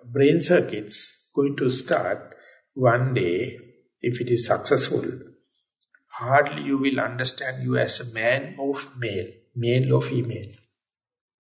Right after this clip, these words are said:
You will go and hit into the humanity. You will never claim you are a male or female, you are achieved or not, you are young or old, you are ordained or non-ordained, all bullshit is up to the early part of.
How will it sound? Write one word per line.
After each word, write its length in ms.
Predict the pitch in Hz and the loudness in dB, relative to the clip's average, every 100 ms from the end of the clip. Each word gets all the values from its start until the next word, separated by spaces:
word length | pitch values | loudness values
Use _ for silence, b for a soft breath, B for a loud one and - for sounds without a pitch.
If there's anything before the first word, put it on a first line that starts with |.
| _ _ _ _ | _ _ _ _
You 120 | - | 0
will 240 | 135 131 127 | 4 4 4
go 160 | 131 | 4
and 200 | 131 131 | 4 2
hit 420 | 127 - 165 - 147 | -2 -2 -4 -4 -8
into 220 | 127 127 | -6 -2
the 140 | 135 | -2
humanity. 680 | 131 131 110 98 90 - _ _ _ _ _ _ _ _ | -2 0 -2 -4 -14 -20 _ _ _ _ _ _ _ _
You 100 | 147 | 0
will 160 | 135 | 2
never 380 | 127 123 135 160 156 | 2 2 4 2 2
claim 560 | 165 123 92 - - - _ _ | 2 2 0 -6 -10 -18 _ _
you 80 | - | -6
are 140 | 120 117 | -2 -2
a 120 | 110 | -2
male 300 | 120 139 143 | -2 0 4
or 140 | 131 | 2
female, 460 | 131 135 123 107 113 | 2 0 0 0 -10
you 140 | 117 | -6
are 80 | 110 | -6
achieved 420 | - - - - | -4 -4 -4 0
or 160 | - 117 | 0 0
not, 320 | 113 120 - | -2 -4 -8
you 140 | 120 | -4
are 180 | 117 - | -2 0
young 280 | 104 113 139 | 0 -2 -2
or 400 | 139 139 135 - | 0 0 -2 -10
old, 440 | - 123 101 123 127 | 0 4 4 2 -2
you 160 | 127 | -2
are 320 | 107 98 - - B B B _ - | -2 -4 -6 -10 B B B _ 0
ordained 400 | 139 143 156 151 | 2 4 2 2
or 100 | 135 | 0
non-ordained, 680 | 120 127 143 135 127 131 131 | 0 0 0 0 0 -2 -4
all 400 | 120 123 151 165 | -2 2 4 4
bullshit 640 | 180 143 170 - 120 - - B B | 4 4 4 4 -2 -6 -20 B B
is 240 | - 143 131 | -6 -4 0
up 220 | - - | -2 0
to 60 | 143 | -2
the 100 | 135 | 2
early 240 | 127 131 | 4 4
part 300 | 127 95 | 2 -2
of. 80 | - | -4